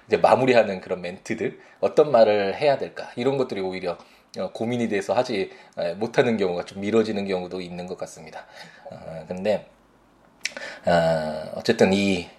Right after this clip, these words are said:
함께 있는 민법 팟캐스트의 목적은, 어, 법률과 친해지기, 가장, 어, 일반법, 기본법이라고 할 수 있는 민법을 읽으면서, 어, 민법과 친해지고, 어, 법률이 그렇게 우리에게 멀리 떨어진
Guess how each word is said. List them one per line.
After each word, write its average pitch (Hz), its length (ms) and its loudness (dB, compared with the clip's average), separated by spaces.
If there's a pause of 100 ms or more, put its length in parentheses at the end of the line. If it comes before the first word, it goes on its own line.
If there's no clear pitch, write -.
함께 120 260 0
있는 117 160 8
민법 98 280 4
팟캐스트의 95 640 4
목적은, 95 800 4 (380)
어, 82 260 -6
법률과 - 480 4
친해지기, - 640 0 (480)
가장, 95 680 6 (240)
어, 82 800 -8
일반법, 120 680 6
기본법이라고 104 680 4
할 101 80 4
수 - 120 -8
있는 90 240 -2
민법을 92 420 -2
읽으면서, 170 720 0 (280)
어, 160 320 -6
민법과 104 460 0
친해지고, 135 760 4 (300)
어, - 600 -6
법률이 113 640 4
그렇게 98 260 2
우리에게 92 400 4
멀리 107 440 6
떨어진 98 400 0